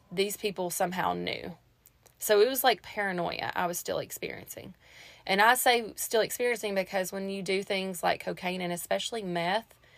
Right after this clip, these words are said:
like, you're paranoid for hours. And I believe s-, that stuff stays in you.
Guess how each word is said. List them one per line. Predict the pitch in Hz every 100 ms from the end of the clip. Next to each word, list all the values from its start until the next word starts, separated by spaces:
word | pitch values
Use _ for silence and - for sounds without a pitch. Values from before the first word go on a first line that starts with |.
| - _ _ _ _ _ -
like, | 196 185
you're | 202
paranoid | - 214 208 196 180
for | - - - _ _ 175
hours. | 175 175 170 165 - - 170 - - -
And | 196 -
I | 175 180 247
believe | 277 202 180 156 160 160 175 - _ _ _ _ _ _
s-, | - - - _ - -
that | 185 180 -
stuff | - 269
stays | - 180 180
in | 180 180
you. | 98 110